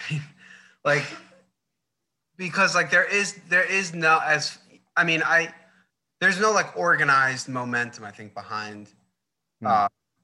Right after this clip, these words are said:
Speaker 1: nuclear. I mean, and it's, and, like, what,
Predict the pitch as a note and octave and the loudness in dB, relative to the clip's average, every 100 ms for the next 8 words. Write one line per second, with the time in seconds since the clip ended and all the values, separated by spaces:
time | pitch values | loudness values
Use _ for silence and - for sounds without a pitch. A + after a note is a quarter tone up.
0 | _ _ _ _ D3+ C3+ C3 B2+ A2+ A2 | _ _ _ _ -12 -10 -10 -8 -4 -4
1 | A#2 B2+ B2+ C#3 C3+ - - _ _ D#3 | -4 -8 -6 -6 -4 -6 -10 _ _ -4
2 | C#3 C#3 C3+ C3+ D#3+ E3+ - _ | -2 -2 -4 -2 0 0 -8 _